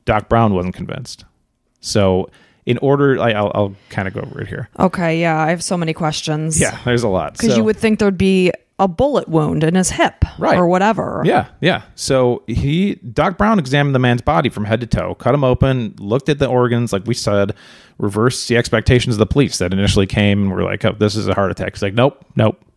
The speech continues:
Speaker 1: this is a homicide." So he's, like, kinda proud that he found that. He's like, "This is
Speaker 2: Mm-hmm.
Speaker 1: definitely a homicide." So all of his years of work, you know, maybe it didn't work out for him because he, maybe he was on autopilot or whatever. I mean, this is something, you know, it's, it's, it's hard to see.
Speaker 2: When you deal with the same thing over and over every day, you're not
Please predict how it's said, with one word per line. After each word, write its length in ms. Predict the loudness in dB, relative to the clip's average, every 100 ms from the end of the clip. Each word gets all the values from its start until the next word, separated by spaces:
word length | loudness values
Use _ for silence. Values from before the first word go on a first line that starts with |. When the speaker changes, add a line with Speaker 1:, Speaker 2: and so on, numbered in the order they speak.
| _
Speaker 1:
this 80 | 0
is 80 | 2
a 60 |
homicide." 500 | 2 0 -4 -6 -4
So 100 | -2
he's, 220 | 0 0
like, 160 | 0 -2
kinda 160 | -2 0
proud 300 | 0 2 2
that 100 | 2
he 60 |
found 260 | 2 0 0
that. 160 | -4 -6
He's 140 | -4
like, 100 | -2
"This 200 | 0 -2
is 20 |
Speaker 2:
Mm-hmm. 80 | 0
Speaker 1:
definitely 260 | 0 0 0
a 40 |
homicide." 420 | 0 -2 -8 -10 -14 -20 -20 -20 _ _
So 520 | -4 0 4 2 0 -6 _
all 280 | -2 0 2
of 60 |
his 180 | 2 0
years 220 | 2 2
of 80 | 2
work, 380 | 0 0 -2 -2
you 40 | 0
know, 120 | 2
maybe 240 | 2 2
it 120 | 0 2
didn't 200 | -2 -2
work 160 | -2
out 160 | -2 0
for 160 | 2
him 80 | 2
because 320 | 2 -2 -4
he, 140 | -6 -6
maybe 240 | -4 -2 0
he 40 |
was 100 | 0
on 160 | 2 2
autopilot 600 | 2 2 0 0 2 0
or 80 | -2
whatever. 440 | 0 0 0 0
I 60 | 2 2
mean, 160 | 2 2
this 180 | 0
is 100 | -2
something, 360 | 0 0 0 -2
you 100 | -2
know, 80 | -2 -4
it's, 220 | -8 -4
it's, 180 | -6 -2
it's 140 | -2
hard 180 | 2 0
to 60 | 0
see. 300 | -4 -6 -8
Speaker 2:
When 240 | -2 0 0
you 120 | 0
deal 320 | 0 0 2
with 140 | 0
the 120 | 0 -2
same 440 | 0 0 0 0
thing 400 | 0 0 0 0
over 420 | 0 -2 0 -2
and 100 | 0
over 340 | 0 0 0 0
every 320 | -2 0 -2
day, 400 | 0 0 2 0
you're 260 | 0 0 0
not 300 | 0 0